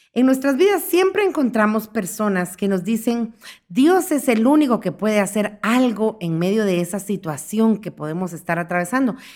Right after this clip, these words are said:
Y es verdad, Dios es el único que puede hacer algo. Pero en nuestra mente chiquita siempre tratamos de entender cómo Dios lo va a hacer, por qué Dios lo va a hacer, cuándo Dios lo va a hacer. Y realmente no nos toca entender cómo Dios lo va a hacer. Lo que nos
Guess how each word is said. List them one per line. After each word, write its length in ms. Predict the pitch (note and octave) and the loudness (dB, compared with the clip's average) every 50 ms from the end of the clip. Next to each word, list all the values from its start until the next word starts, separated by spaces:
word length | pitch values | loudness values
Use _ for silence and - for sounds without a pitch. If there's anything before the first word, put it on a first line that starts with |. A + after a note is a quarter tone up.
| - _ | -20 _
Y 140 | - E3+ F#3+ | -2 0 2
es 100 | G3 F3+ | 2 2
verdad, 500 | F3 G3 E3+ F3 A#3 C#4 C#4 G#3 D#3+ C#3 | 2 0 0 2 2 2 2 2 -2 -4
Dios 300 | - F3 F#3+ G#3+ G#3+ G#3 | -6 0 0 2 2 2
es 160 | A#3 A3 - | -2 -2 0
el 160 | G#3+ F#3 F#3 A#3+ | 0 0 2 2
único 340 | F4 A4+ A#4+ D4+ G#3 F3+ | 2 2 0 0 -2 -4
que 120 | - F3 D3 | -4 -4 -4
puede 220 | - E3 E3 E3 | -4 -4 -2 -2
hacer 280 | D#3 D3+ - - D#3+ E3+ | -2 -2 -4 -2 0 2
algo. 340 | F#3+ F#3+ F3 D3 C#3+ C3+ - - _ _ - - - - _ | 2 2 2 0 -6 -10 -12 -16 _ _ -20 -20 -20 -20 _
Pero 160 | _ A3+ A#3 A#3+ | _ 0 2 4
en 60 | A#3+ | 4
nuestra 280 | B3 A#3+ A#3+ A#3+ A#3 | 4 2 2 2 2
mente 360 | A#3 B3+ D4 E4 - G4+ F#4+ - | 2 4 4 2 2 2 -2 -2
chiquita 640 | - - B3 G#3+ - - C#4 E4 E4+ - - A3 G#3 G3+ | -2 -6 -6 -6 -8 -2 0 0 0 2 2 2 2 2
siempre 680 | G3+ - - B3+ E4 F4+ F#4 G4 G4 - F#4+ F#4+ F4+ | -2 -4 -2 2 2 4 4 2 2 0 -2 -2 -2
tratamos 680 | B3+ - A#3+ G#3 G3 - G#3+ A3+ B3+ C4+ C#4 B3+ G#3+ | 0 -2 -2 -4 -2 -2 0 0 2 2 0 0 0
de 80 | G3 A3+ | 0 2
entender 720 | G#3+ G3+ F#3+ F#3+ F#3 F3 E3 E3+ F#3+ A3+ B3 C4 B3+ - - _ _ _ _ _ _ | 2 2 2 0 -2 -4 -2 0 0 0 0 0 -4 -8 -16 _ _ _ _ _ _
cómo 460 | - - D#4 D#4+ E4 D#4+ D4 A#3 G#3 | 0 2 4 4 6 6 4 4 2
Dios 340 | F#3+ G3 G3+ G3 F#3 F#3 - | 2 2 2 0 0 0 -2
lo 100 | F#3 F3+ | -4 -2
va 120 | E3 E3+ E3 | 0 -2 -2
a 20 | |
hacer, 400 | D#3 - - E3+ D#3 C#3 - - _ _ _ _ _ _ _ _ _ _ _ | -4 -4 -6 -6 -6 -6 -10 -16 _ _ _ _ _ _ _ _ _ _ _
por 240 | - A3+ G#3+ - - | 0 0 0 0 2
qué 180 | - E4+ F4+ | 2 4 4
Dios 240 | E4 E4 E4 D#4 C4+ | 6 4 4 4 2
lo 80 | C#4 C4+ | 2 2
va 80 | C4+ | 2
a 40 | C4 | 2
hacer, 340 | A#3+ B3+ D4 D#4 D#4+ - - | 2 0 -2 -2 -2 -4 -4
cuándo 480 | - D4+ E4+ G4 A4 A4 F#4+ D#4+ C#4 | 0 2 4 4 4 4 4 2 2
Dios 200 | B3+ C4+ C4+ C4+ | 2 2 0 2
lo 120 | B3+ C4 B3+ | 0 0 0
va 80 | B3+ | 0
a 100 | B3 A3+ | 0 -2
hacer. 380 | A#3 - C4+ C#4 B3 G#3 F3 - - _ _ _ _ _ _ _ _ | 0 -2 -2 0 0 -2 -6 -10 -14 _ _ _ _ _ _ _ _
Y 120 | A3+ A3 | 2 2
realmente 640 | G3+ G3 A3 A3 A3+ A#3+ B3 B3+ A#3+ B3 A#3+ A#3 - | 2 2 2 0 0 0 -2 -4 -2 -2 -4 -2 0
no 180 | G#3 G3+ G3 G3+ | 0 0 2 2
nos 300 | G#3+ A3+ G#3 G#3+ - - | 0 0 -2 -4 -6 -4
toca 280 | - F#3 F3+ - G3 E3+ | -4 -4 -2 -2 -6 -6
entender 580 | D#3 D3 - D3+ D3 D3+ E3+ E3 E3 E3 _ _ | -6 -6 -8 -8 -6 -6 -6 -6 -6 -10 _ _
cómo 300 | - G#3 G3+ F#3+ E3+ D3+ | -6 -6 -4 -2 -2 -2
Dios 240 | D#3+ D#3 D3 C#3 | -2 -4 -4 -6
lo 80 | D3+ D3 | -6 -8
va 80 | C#3+ D3+ | -8 -8
a 40 | |
hacer. 300 | C#3 - - D3+ C#3 - | -12 -12 -12 -12 -12 -10
Lo 180 | - D#3 D#3 D3+ | -10 -10 -10 -10
que 100 | - D#3+ | -8 -10
nos 240 | D#3 D3+ C#3+ - | -10 -10 -10 -12